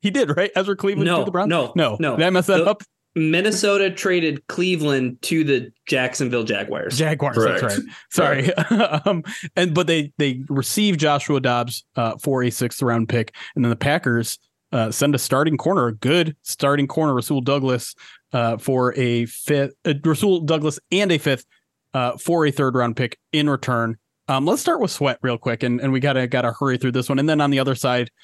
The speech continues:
Speaker 1: in, in, in the start of segment two, we'll talk a little more Donovan Peoples-Jones. But, um, let's start with Montez Sweat. Uh, how, I mean, here's the thing.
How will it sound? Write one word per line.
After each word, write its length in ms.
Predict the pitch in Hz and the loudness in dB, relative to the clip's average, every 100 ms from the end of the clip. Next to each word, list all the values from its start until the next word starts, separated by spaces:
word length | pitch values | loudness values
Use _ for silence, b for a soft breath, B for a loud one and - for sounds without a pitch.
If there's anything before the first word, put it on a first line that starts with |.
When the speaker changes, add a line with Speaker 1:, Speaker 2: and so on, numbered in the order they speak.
| b _ | b _
Speaker 1:
in, 140 | - 127 | -4 -2
in, 180 | 131 120 | -2 -2
in 80 | 139 | -2
the 60 | |
start 220 | 117 131 113 | 0 0 0
of 40 | |
segment 280 | 123 117 110 | 0 0 0
two, 80 | 127 | 0
we'll 100 | 110 | 0
talk 200 | 131 117 | -2 0
a 40 | |
little 100 | 120 | 0
more 140 | 113 113 | 2 0
Donovan 320 | 117 110 107 | 0 0 0
Peoples-Jones. 600 | 120 117 110 123 113 107 | -2 -2 -2 0 0 -2
But, 260 | - 113 - B B - | -2 -2 -4 B B -4
um, 380 | 139 135 127 127 | 0 2 0 0
let's 180 | 160 175 | -2 0
start 260 | 220 208 185 | 0 2 2
with 120 | 175 | 2
Montez 420 | 139 139 147 131 | 2 0 0 -2
Sweat. 260 | - 127 101 | -2 -2 -2
Uh, 200 | 113 104 | -4 -4
how, 400 | - 165 202 202 - _ _ _ _ _ _ _ | -2 2 2 2 -4 _ _ _ _ _ _ _
I 60 | 185 | 0
mean, 260 | 220 190 - _ _ _ | 2 0 -6 _ _ _
here's 180 | - 202 | -2 0
the 60 | 139 | 0
thing. 200 | 120 | -4